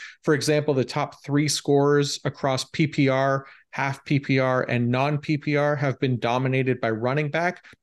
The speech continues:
But as soon as we get outside of that top three, as early as the top five for P P R, that gap closes pretty significantly from a seventy-three percent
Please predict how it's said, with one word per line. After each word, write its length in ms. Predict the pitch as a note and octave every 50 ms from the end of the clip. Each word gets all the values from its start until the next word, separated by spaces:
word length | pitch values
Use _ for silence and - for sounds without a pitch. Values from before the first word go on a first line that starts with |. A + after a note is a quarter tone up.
| _ -
But 100 | C3+ B2
as 160 | B2 A#2+ -
soon 140 | - F#3+ G3
as 100 | F#3 E3
we 80 | E3+
get 220 | D3+ D#3 D3 - - -
outside 480 | B2+ D3 D#3 D#3+ - - D#3 D#3 D#3
of 60 | D3
that 220 | C#3+ D3 - - -
top 280 | - D3 C#3+ C#3+ -
three, 380 | - - D3 D3 D3+ D3+ D3+ - - - - -
as 160 | - C3 B2 -
early 320 | D3 D3 D#3 D#3+ D#3 D3+
as 100 | D3 C#3
the 80 | - C#3
top 320 | C#3+ - C#3+ C#3 - -
five 340 | - - C3 B2+ C3 C#3 C3+
for 120 | - C3
P 160 | C3+ - C#3+
P 180 | C3+ C#3 - C3
R, 160 | C3 B2+ C3
that 220 | B2 A#2+ A#2 A#2+ -
gap 260 | B2+ A#2+ A#2+ - -
closes 420 | - - C3+ B2+ A#2+ A2+ A#2+ A2+
pretty 220 | - - D3+ D3 C3+
significantly 1000 | C3+ - C#3+ B2 A#2 B2 B2+ A#2+ - C3+ B2 C3+ C3 - B2+ C3 C3 B2+ B2+ - - - - _ -
from 160 | C3+ B2+ B2
a 20 |
seventy-three 600 | A#2+ - - D3 C#3 C3+ C3 C3+ B2 - - C3 B2+
percent 480 | - - A#2+ - - - B2 A#2 A2+